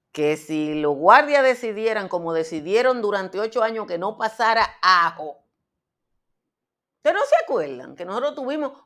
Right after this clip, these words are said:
ocho años que no pasó una libra de ajo de Haití? ¿Por qué los guardias durante ocho años no dejaron pasar una libra de ajo?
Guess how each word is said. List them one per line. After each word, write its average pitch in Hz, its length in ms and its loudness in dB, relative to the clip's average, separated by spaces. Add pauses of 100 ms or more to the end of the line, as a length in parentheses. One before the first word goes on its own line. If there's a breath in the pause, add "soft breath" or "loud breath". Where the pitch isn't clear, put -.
ocho 294 440 6
años 151 360 -4
que 170 80 -6
no 202 140 -10
pasó 240 280 -6
una 240 160 -6
libra 226 320 -4
de 208 120 -6
ajo 202 260 -2
de 196 100 -8
Haití? - 340 -14 (580)
¿Por 247 280 2
qué 302 140 6
los 294 140 2
guardias 226 380 2
durante 185 400 -8
ocho 226 340 -4
años 135 360 -6 (920)
no 202 220 -4
dejaron 202 400 0
pasar 180 260 -8
una 170 160 -10
libra 156 340 -8
de 117 120 -10
ajo? 110 180 -16